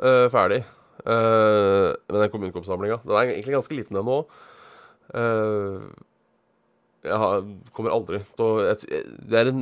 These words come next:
u-, u-, eh, jeg tror det er en uoppnåelig drøm å liksom få hele.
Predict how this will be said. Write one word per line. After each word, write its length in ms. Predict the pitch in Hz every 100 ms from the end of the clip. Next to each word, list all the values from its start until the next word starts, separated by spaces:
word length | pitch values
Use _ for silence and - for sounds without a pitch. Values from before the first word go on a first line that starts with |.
| 76
u-, 540 | 73 - - 135 85 - _ 135
u-, 280 | 135 107 101
eh, 240 | 101 98 98 - _ _ _ _ _ _ _ - - _ _ _ _ _ _
jeg 120 | -
tror 120 | 113 117
det 80 |
er 80 | 120
en 160 | 120 113
uoppnåelig 840 | 90 - 104 101 101 101 98 107 107
drøm 240 | 104 117 87 - _ _ _ _ _ -
å 140 | 101 101
liksom 180 | 101 95
få 160 | 92 98
hele. 260 | 92 85